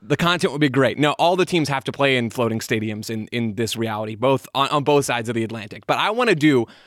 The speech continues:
a big ol' European soccer draft. I wanna pause the Big Five leagues next season.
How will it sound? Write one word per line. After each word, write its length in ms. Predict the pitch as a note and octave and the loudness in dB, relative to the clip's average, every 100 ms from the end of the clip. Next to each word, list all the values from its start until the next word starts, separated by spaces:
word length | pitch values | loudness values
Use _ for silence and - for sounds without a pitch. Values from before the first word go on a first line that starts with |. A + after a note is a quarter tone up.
| _ - | _ -4
a 80 | D3 | -4
big 340 | A#2 F#3 F#3 | 0 2 4
ol' 180 | F#3 F#3 | 6 6
European 560 | D#3 D#3+ D#3+ C#3+ D3 C3 | 6 4 2 0 0 2
soccer 380 | D3+ B2+ B2+ | 0 2 0
draft. 460 | A2+ A2+ G2+ F#2+ - C3 | -2 -4 -6 -10 -6 -2
I 40 | |
wanna 160 | D3 C#3 | 0 -2
pause 420 | - C#3+ F#3+ D#3+ | 0 2 2 2
the 80 | C#3 | 0
Big 180 | D3 | 0
Five 260 | C3 C3+ C3+ | 0 -2 0
leagues 320 | A#2+ A2+ G2+ | -2 -2 -2
next 220 | B2 A2+ | -4 -4
season. 380 | - A2+ G#2 G#2 | -2 -4 -4 -12